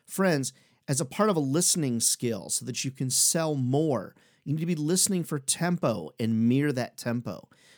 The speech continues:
Listen for volume and mirror that volume. "Well, Ryan, what if I'm a person that talks slow and speaks softly, and I'm dealing with a person that talks loudly and speaks quickly?"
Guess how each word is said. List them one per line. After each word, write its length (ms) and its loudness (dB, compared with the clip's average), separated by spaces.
Listen 300 2
for 160 -2
volume 800 -2
and 280 2
mirror 240 4
that 220 -2
volume. 480 -4
"Well, 220 2
Ryan, 640 -4
what 100 -2
if 160 -4
I'm 200 -2
a 40 0
person 460 -4
that 120 -6
talks 460 -8
slow 400 -2
and 100 -2
speaks 460 -4
softly, 800 -4
and 140 -2
I'm 100 0
dealing 540 0
with 160 0
a 40 -4
person 460 -2
that 120 -8
talks 360 -4
loudly 640 -6
and 100 -2
speaks 380 -2
quickly?" 720 -4